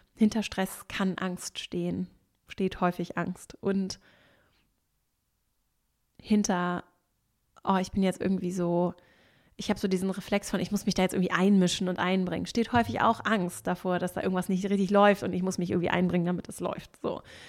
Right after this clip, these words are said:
Und hinter, oh, ich weiß nicht, ob ich das jetzt tun sollte, ich habe eigentlich Lust, das zu machen und ich möchte eigentlich gerne, weiß ich nicht,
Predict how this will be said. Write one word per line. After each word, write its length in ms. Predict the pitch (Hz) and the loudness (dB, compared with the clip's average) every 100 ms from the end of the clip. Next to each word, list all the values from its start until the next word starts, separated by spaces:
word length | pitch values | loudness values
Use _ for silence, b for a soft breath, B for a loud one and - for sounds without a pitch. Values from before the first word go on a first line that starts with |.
| B B B - | B B B -6
Und 480 | 202 202 202 - - _ _ _ _ _ | -2 -2 -4 -8 -16 _ _ _ _ _
hinter, 680 | - 220 226 226 202 196 208 - b b b b - | 2 4 4 2 0 0 -4 -12 b b b b 0
oh, 160 | 254 262 | 8 8
ich 140 | 220 | 6
weiß 180 | 214 220 | -2 0
nicht, 200 | 240 214 | -2 -2
ob 80 | 208 | -2
ich 80 | |
das 180 | - 202 | -4 -2
jetzt 220 | 190 - | -4 -6
tun 340 | - 240 233 220 | -4 0 2 2
sollte, 360 | 196 180 185 | 2 2 0
ich 140 | 196 - | -2 -4
habe 120 | - | -4
eigentlich 300 | 202 196 - | -2 -2 6
Lust, 300 | 214 262 - | 6 6 0
das 160 | 208 - | -8 -4
zu 140 | 196 | -2
machen 520 | 185 196 - 196 196 | -2 -4 -4 -2 -2
und 160 | - 180 | -2 -2
ich 140 | 190 | 2
möchte 280 | 233 - - | 2 2 -2
eigentlich 340 | - 196 190 | 0 0 -2
gerne, 480 | - 190 185 185 185 | -2 0 2 2 2
weiß 160 | 190 214 | 2 2
ich 100 | 196 | 0
nicht, 300 | 196 196 | -2 -2